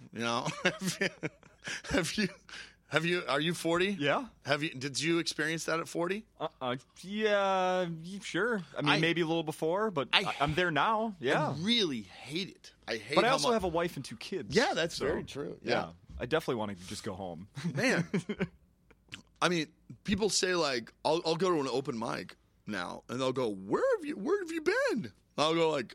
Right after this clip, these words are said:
Speaker 1: "Ah, just <laughs> home."
Speaker 2: Mm-hmm.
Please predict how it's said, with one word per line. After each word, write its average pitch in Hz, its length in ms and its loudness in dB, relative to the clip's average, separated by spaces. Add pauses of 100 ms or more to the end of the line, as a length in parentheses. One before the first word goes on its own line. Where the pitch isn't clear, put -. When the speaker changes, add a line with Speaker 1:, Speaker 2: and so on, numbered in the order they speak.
(100)
Speaker 1:
"Ah, 151 260 2
just 120 260 -6 (800)
<laughs> - 0 - (580)
home." 160 680 0 (180)
Speaker 2:
Mm-hmm. 156 320 0